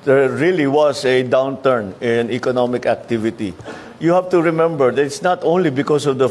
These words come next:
this, these problems. Yung bagyo,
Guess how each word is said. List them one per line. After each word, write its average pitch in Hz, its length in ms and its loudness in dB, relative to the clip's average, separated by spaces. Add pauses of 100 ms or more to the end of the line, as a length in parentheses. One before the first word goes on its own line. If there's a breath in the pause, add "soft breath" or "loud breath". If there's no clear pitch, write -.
(140)
this, 123 300 -2
these 123 260 -4
problems. 131 680 -4 (680 loud breath)
Yung 139 180 -4
bagyo, 143 640 0